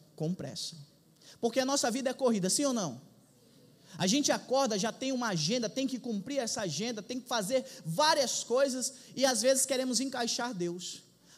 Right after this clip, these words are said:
Mas eu quero que você entenda na autoridade do nome de Jesus que quando você entrar no seu lugar secreto, não tenha pressa de sair da presença de Deus.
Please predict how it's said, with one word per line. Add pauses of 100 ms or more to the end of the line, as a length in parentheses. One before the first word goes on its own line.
Mas
eu
quero
que
você
entenda
na
autoridade
do
nome
de
Jesus
que
quando
você
entrar (320)
no
seu
lugar
secreto, (760)
não
tenha
pressa (320)
de
sair
da
presença
de
Deus.